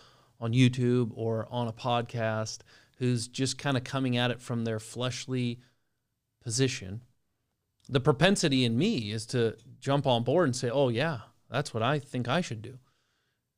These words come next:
But then I step back and I say, "Okay, <laughs> but what would God want me to do? How does God want me and want you to respond?" And then you hear pastors sometimes talk about, you know, that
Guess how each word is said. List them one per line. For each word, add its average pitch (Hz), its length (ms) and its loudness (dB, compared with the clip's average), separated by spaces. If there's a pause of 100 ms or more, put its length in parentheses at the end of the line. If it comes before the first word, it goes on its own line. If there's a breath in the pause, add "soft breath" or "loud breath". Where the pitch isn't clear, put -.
(240)
But 117 120 0
then 147 480 6
I 127 100 0
step 123 240 0
back 123 240 2
and 110 80 -4
I 107 40 -2
say, 104 200 -6
"Okay, 107 420 -4
<laughs> - 640 -18
but 123 80 -2
what 151 180 2
would 139 100 -10
God 117 280 -2
want 104 180 -16
me 127 100 -20
to - 80 -20
do? - 140 -18 (640)
How 226 300 4
does 135 220 0
God 131 360 2
want 123 320 -2
me 120 420 -2
and 107 180 -8
want 117 260 -6
you 107 460 -8 (1040)
to 135 100 -4
respond?" 165 640 -2 (640)
And 160 120 6
then 160 120 6
you 151 100 2
hear 147 220 0
pastors 131 580 -4
sometimes 131 400 -4
talk 117 300 -6
about, 120 360 -6 (220)
you 117 100 -16
know, 110 180 -6
that 113 260 -6